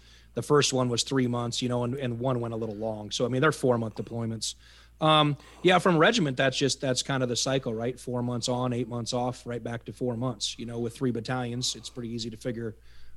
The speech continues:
one, two, and three battalions, four months at a time. So,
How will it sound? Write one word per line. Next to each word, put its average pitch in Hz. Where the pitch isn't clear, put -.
one, 120
two, 123
and 117
three 127
battalions, 120
four 120
months 113
at 113
a 110
time. 110
So, 113